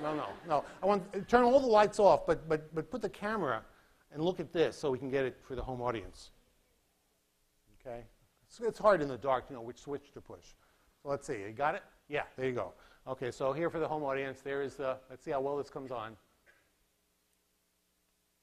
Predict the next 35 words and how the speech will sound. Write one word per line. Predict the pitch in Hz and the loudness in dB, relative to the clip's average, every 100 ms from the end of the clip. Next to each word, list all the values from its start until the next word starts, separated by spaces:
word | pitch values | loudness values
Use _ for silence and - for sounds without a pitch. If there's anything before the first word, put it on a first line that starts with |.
| _ _ _ _ _ _ _ 123 | _ _ _ _ _ _ _ -4
Well, | 120 117 | -2 -2
it | |
doesn't | 131 127 | -4 -6
show | 127 120 | -4 -4
for | 120 | -4
the | |
home | 127 120 | -6 -4
audience, | 110 110 107 - | -4 -6 -6 -6
but | 175 - | -2 4
everybody | 196 226 202 196 | 6 6 6 6
here | 170 220 196 208 - - - - | 8 10 10 8 4 -6 -18 -4
can | 160 156 | 0 0
see, | - | 0
especially | 165 147 - 180 180 | 2 0 0 -2 0
if | 143 | -2
you're | 156 160 | 2 2
up | 190 | 4
close, | 202 196 196 | 4 4 4
serves | - 165 147 | 0 -2 -2
you | 160 | 2
right | 170 - | 2 2
for | 160 | -4
sitting | 180 165 | -4 -4
in | 170 | -2
the | |
back, | 156 165 170 - - - - - - | 4 4 4 0 -14 -16 -18 -16 -8
could | 160 | -4
see | - 175 | 0 0
the | 147 | 0
skeleton | - 160 151 147 | 2 4 4 2
of | 135 | -2
the | 135 | -2
teddy | 151 120 | -2 -2
bear. | 98 87 - - - - _ _ - | -6 -14 -20 -20 -20 -20 _ _ 2
Okay, | 180 175 | 4 4